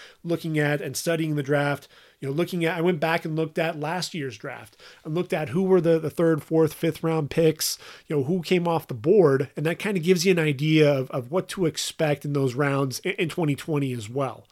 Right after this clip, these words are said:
Uh, you know, now granted, you know, you're talking about different needs, you know, different teams and different needs and things like that. But, you know, the same types of players and really from a grade standpoint, where you saw the players going and who was coming off the board,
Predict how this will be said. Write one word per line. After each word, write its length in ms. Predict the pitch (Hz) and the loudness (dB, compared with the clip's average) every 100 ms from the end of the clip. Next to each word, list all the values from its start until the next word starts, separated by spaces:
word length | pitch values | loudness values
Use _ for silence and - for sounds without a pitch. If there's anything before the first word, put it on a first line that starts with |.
| - - - - | -20 -20 -20 -6
Uh, 40 | |
you 120 | 156 | -2
know, 60 | 139 | 0
now 200 | 135 135 | -2 -4
granted, 500 | 113 180 180 165 151 - - _ - | -2 2 4 4 2 -8 -20 _ -6
you 100 | 147 | -4
know, 20 | |
you're 240 | 151 180 | -4 -4
talking 360 | 147 160 151 151 | -2 -2 -2 -2
about 280 | 143 139 117 | -2 -2 0
different 360 | 170 - 156 | 0 0 -6
needs, 640 | 156 156 165 165 160 139 175 | -2 0 2 2 2 -2 -4
you 60 | |
know, 60 | 135 | -4
different 320 | 147 151 139 | -4 -6 -6
teams 320 | - 160 147 | -2 -2 -2
and 80 | 131 | -4
different 240 | 151 143 | -6 -4
needs 260 | 143 160 135 | 0 0 0
and 100 | 131 | -2
things 200 | 156 123 | -6 -4
like 140 | 139 | -4
that. 300 | 220 240 170 - - - - | 0 0 0 -4 -20 -20 -8
But, 420 | 151 160 156 156 _ _ - | 4 6 4 0 _ _ -4
you 100 | 156 | 0
know, 40 | |
the 100 | 151 | 0
same 240 | 151 190 | 2 0
types 380 | 170 - 165 151 | 0 -4 -4 -2
of 160 | 160 - | -6 -2
players 480 | 160 143 139 135 143 | 2 4 4 2 0
and 220 | 135 151 | -4 0
really 200 | 156 147 | 2 2
from 220 | - 147 | 0 -4
a 20 | |
grade 380 | 123 131 151 143 | -2 2 2 2
standpoint, 720 | - 151 143 - 151 143 147 | 0 0 0 0 2 2 0
where 240 | 170 156 151 | 2 4 4
you 100 | 147 | 2
saw 240 | - 143 | 0 0
the 60 | 139 | 0
players 400 | 151 143 139 127 | 2 4 2 2
going 340 | 139 139 143 | 0 2 0
and 120 | 131 | 0
who 100 | 135 | 0
was 120 | 156 | 0
coming 280 | - 156 143 | 0 0 0
off 160 | 139 - | 0 -2
the 80 | 131 | -4
board, 440 | 131 139 139 131 | 2 4 4 2